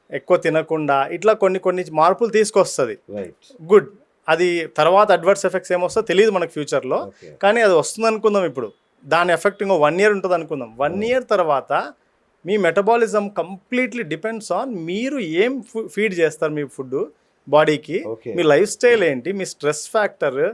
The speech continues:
Speaker 1: మీ ఫిజికల్ యాక్టివిటీ, ఇవి డిసైడ్ చేస్తే మీ మెటబాలిజం తప్ప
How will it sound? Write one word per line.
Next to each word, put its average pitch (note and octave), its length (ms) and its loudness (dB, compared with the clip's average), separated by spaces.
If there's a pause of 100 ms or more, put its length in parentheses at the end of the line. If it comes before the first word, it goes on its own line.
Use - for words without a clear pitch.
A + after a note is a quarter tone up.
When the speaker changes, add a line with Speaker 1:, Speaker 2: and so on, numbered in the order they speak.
(300)
Speaker 1:
మీ E3 60 -8
ఫిజికల్ D#3+ 440 0
యాక్టివిటీ, E3 580 -4
ఇవి F#3 360 -8
డిసైడ్ A3+ 440 -2
చేస్తే G#3 260 -2
మీ G3+ 100 -8
మెటబాలిజం D#3+ 560 0
తప్ప A#2+ 340 -8